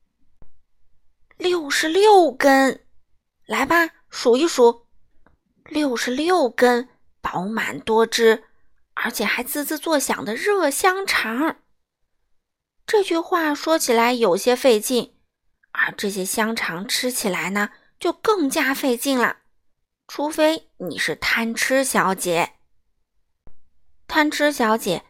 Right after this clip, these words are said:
把盘子里最后一根香肠切成两段儿，然后把其中一段儿扔进了嘴里。嗯，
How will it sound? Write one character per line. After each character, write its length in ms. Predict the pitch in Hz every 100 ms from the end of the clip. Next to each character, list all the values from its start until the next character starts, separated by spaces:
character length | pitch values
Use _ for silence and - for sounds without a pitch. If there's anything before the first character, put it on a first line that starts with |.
| _ _
把 160 | - -
盘 340 | - - 202
子 140 | 240
里 260 | 226 196 -
最 160 | - 311
后 320 | 311 403 311
一 120 | 262
根 200 | 247 254
香 280 | 254 254 254
肠 340 | 262 202 208 _
切 180 | - 285
成 160 | 277
两 180 | 269 180
段 160 | 190 262
儿， 180 | - - _ _ _ _ _ _
然 220 | 247 294
后 180 | 403 370
把 160 | -
其 220 | - -
中 180 | 277 330
一 140 | 311 330
段 180 | 381
儿 160 | 294 - _ - _ _
扔 280 | 240 226 220
进 240 | 233 208
了 140 | 180
嘴 300 | 175 190 160
里。 320 | 247 233 - _ _ _ _ _ _ _ _ _ _ _
嗯， 800 | 320 302 285 269 254 226 202 214